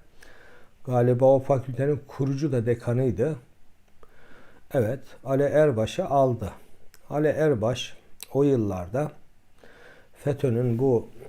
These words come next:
adeta pilot bölge olarak seçtiği, özel eğitimli kadro yetiştirdiği bu fakültede Davut Aydüzü'yle, yok Muhittin Akgül'üyle,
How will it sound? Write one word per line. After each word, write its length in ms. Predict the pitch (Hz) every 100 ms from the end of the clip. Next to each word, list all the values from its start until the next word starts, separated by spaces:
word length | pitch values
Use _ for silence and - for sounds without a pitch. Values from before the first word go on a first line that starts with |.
| - - -
adeta 720 | 139 120 87 - 113 135 - - - - - - - - - - -
pilot 420 | 135 143 160 -
bölge 320 | 123 117 110
olarak 400 | 110 104 107 -
seçtiği, 680 | - 147 143 - 104 113 143 - - - - - - -
özel 460 | 127 127 139 117 -
eğitimli 640 | 123 123 123 113 95 98
kadro 380 | - 143 131 101
yetiştirdiği 960 | 104 - 104 - - 101 101 107 151 - -
bu 60 | 139
fakültede 800 | - 123 135 110 85 82 135 151 - - - - - -
Davut 320 | 113 131 147 -
Aydüzü'yle, 840 | 123 127 120 120 117 123 90 110 117 - - - - 139
yok 220 | 127 127
Muhittin 560 | 135 117 135 - 151
Akgül'üyle, 960 | 131 123 139 - 131 131 139 113 104